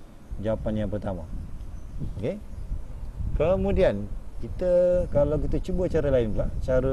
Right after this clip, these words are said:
yang kedua, mungkin kita boleh gunakan square root of four multiply by two.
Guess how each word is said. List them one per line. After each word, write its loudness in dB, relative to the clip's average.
yang 0
kedua, -2
mungkin 0
kita 0
boleh 4
gunakan 0
square 0
root 0
of 0
four 4
multiply -2
by -2
two. -4